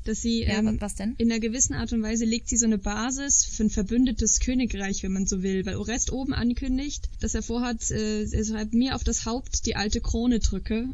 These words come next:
Speaker 1: Also er hat quasi vor, das Erbe seines Geschlechts wieder anzu-, anzutreten. Ne? Das ist ja ein Königsgeschlecht. Und, äh, Iphigenie legt da quasi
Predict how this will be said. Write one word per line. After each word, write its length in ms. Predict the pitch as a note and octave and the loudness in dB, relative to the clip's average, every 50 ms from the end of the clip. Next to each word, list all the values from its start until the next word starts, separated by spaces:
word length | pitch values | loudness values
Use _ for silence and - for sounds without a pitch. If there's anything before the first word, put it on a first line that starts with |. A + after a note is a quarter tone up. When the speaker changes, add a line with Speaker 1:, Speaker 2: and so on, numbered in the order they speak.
| - | -4
Speaker 1:
Also 200 | - F#3+ F#3+ G3 | -4 -2 -2 0
er 120 | - G#3 G#3+ | 0 0 0
hat 140 | G#3 - | 0 0
quasi 340 | - - G#3 G#3 G3 G3+ G3+ | 0 0 0 0 0 0 -2
vor, 460 | F#3+ - - A3+ G#3+ A3 A#3 A#3+ A#3 A3+ - - - | -2 -2 0 0 2 2 2 0 -2 -4 -4 -8 -4
das 160 | - A3 G#3+ - | -4 -2 -2 0
Erbe 360 | - G3+ A3 A#3 A#3 B3 A#3+ | 0 0 2 2 2 2 2
seines 320 | G#3+ G#3 G3+ G#3 G3 - | 2 2 2 2 2 2
Geschlechts 500 | - A3+ - A#3+ B3 C4 - - - - | 2 2 2 2 2 0 0 0 0 2
wieder 160 | - F#3+ F#3+ F3+ | 2 2 0 2
anzu-, 340 | F#3 G3+ G3 - - G#3 - - - | 2 2 4 4 2 0 -2 -4 -4
anzutreten. 720 | E3 G3+ G3+ - G3+ - - G#3+ G#3 G#3+ - B3+ B3+ D#4 - - - - | -2 0 0 2 4 4 4 4 4 2 2 2 2 0 -2 -8 -8 -4
Ne? 220 | - G3 G#3+ B3 C4 - | -2 -2 0 0 -2 -2
Das 180 | A3+ G3 - | -2 0 4
ist 100 | - - | 4 4
ja 60 | - | 4
ein 100 | - F#3+ | 4 2
Königsgeschlecht. 720 | G3 - A3+ A#3+ - - A#3+ - A#3+ A#3+ A#3+ - - - - - - - - - - - - - - | 2 2 2 2 2 0 -2 -2 -2 -2 -4 -6 -6 -8 -8 -8 -8 -8 -8 -8 -10 -10 -10 -8 -2
Und, 320 | - A3+ A3 A3 G#3+ - - | 2 4 4 6 6 4 4
äh, 160 | A3 G#3 - | 4 2 2
Iphigenie 400 | A3 A3+ A#3 G3+ A#3 B3+ D4 E4 | 2 2 2 2 2 2 2 2
legt 220 | B3+ B3+ A#3+ - | 2 0 4 2
da 60 | - | 2
quasi 440 | A#3 - A3 G#3+ A#3+ B3+ C4 A#3 - | 2 2 -2 -2 0 0 0 -2 -4